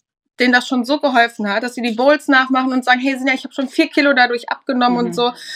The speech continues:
Speaker 1: Boah, das macht mich so stolz und das zeigt mir, okay, dann hat das doch, hat das doch einen Sinn, dass du das da alles machst.
Speaker 2: Die
Speaker 1: Ähm,
Speaker 2: schauen aber auch unnormal lecker aus, also
Speaker 1: die
Speaker 2: muss ich
Speaker 1: schmecken
Speaker 2: schon
Speaker 1: auch wirklich,
Speaker 2: sagen.
Speaker 1: die sättigen
Speaker 2: Mhm.
Speaker 1: gut und, ähm,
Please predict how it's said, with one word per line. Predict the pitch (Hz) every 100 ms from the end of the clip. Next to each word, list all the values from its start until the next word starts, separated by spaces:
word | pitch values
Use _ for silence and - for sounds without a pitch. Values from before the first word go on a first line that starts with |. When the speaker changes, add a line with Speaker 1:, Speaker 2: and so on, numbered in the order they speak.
| -
Speaker 1:
Boah, | - 240
das | 247
macht | 277 294
mich | 294 285
so | 294 311 302 - _ _
stolz | - - 233 220 214 -
und | - 240 233
das | 226 226 -
zeigt | - 247 247
mir, | 254
okay, | 247 - 294
dann | 214 202 202 - - _ - _ _ _
hat | 190
das | 208 208
doch, | 320 - 233 -
hat | 240
das | 240
doch | 302 381
einen | 262
Sinn, | 208 208
dass | 202
du | 220
das | 208 202
da | 185
alles | 196 202 208
machst. | 214 240 - - _ - - - _ -
Speaker 2:
Die |
Speaker 1:
Ähm, | 220
Speaker 2:
schauen | 220 190
aber | 196 180
auch | 175
unnormal | 180 196 190 175 170
lecker | 175 175 165 156
aus, | 175 165
also | - -
Speaker 1:
die | 294
Speaker 2:
muss |
ich | -
Speaker 1:
schmecken | 359 339
Speaker 2:
schon | 285
Speaker 1:
auch | 339
wirklich, | 339
Speaker 2:
sagen. | 320 330
Speaker 1:
die | 240
sättigen | 294 339 349 302
Speaker 2:
Mhm. | 277
Speaker 1:
gut | 294 311
und, | - 254 262 254 247
ähm, | 240 240 247 254